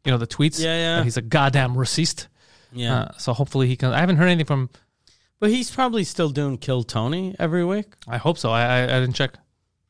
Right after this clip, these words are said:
Speaker 2: Yeah.
Speaker 1: Yeah, I know
Speaker 2: It's
Speaker 1: they
Speaker 2: impossible to cancel someone that isn't on, like, um, a platform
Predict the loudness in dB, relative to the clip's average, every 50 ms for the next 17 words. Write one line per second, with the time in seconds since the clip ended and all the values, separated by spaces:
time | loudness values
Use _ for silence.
0 | _ -20 -20 -20 -20 -20 -20 -20 _ _ _ _ -4 -2 -2 -4 -4 -4 -2 0
1 | 0 2 2 0 0 2 0 0 0 -2 0 0 0 0 0 -2 _ -4 -2 0
2 | 0 0 0 0 -2 -2 -2 -4 -4 -2 -2 -2 -2 -2 -2 -2 -2 -4 -6 _
3 | _ _ _ 0 0 0 0 -2 -4 -4 -4 -6 -4 0 2 2 2 2 2 2
4 | 0 0 -2 -12 -20 _ _ _ _ _ _ _ _ _ _ -2 0 0 0 -2
5 | -2 -2 -4 -4 -6 -8 -12 _ _ _ _ _ _ _ _ -6 -6 -4 0 0
6 | 0 0 -2 -6 -6 -6 -4 -4 -4 -4 -6 -8